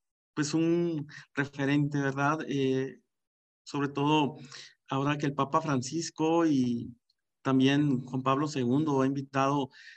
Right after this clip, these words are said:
cuando decía, "No tengan miedo", ¿verdad? Los jóvenes, eh, a, a estar pues, es,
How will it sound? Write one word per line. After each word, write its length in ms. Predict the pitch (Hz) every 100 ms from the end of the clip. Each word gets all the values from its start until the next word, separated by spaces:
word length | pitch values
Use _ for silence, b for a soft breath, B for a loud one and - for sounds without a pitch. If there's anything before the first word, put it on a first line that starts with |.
| -
cuando 440 | 135 131 135 123
decía, 400 | 117 113 127 143
"No 120 | 156 185
tengan 380 | 190 196 196
miedo", 440 | 185 190 202 185 156
¿verdad? 300 | 147 143 156
Los 180 | 160 143
jóvenes, 760 | - 139 139 147 175 190 - - b b b b -
eh, 340 | 127 131 131
a, 220 | 127 135 139 - _ _ -
a 200 | 131 131 - - _ _ _
estar 520 | - - 143 165 170 170 B B B _ _ _
pues, 220 | 156 151
es, 220 | 165 -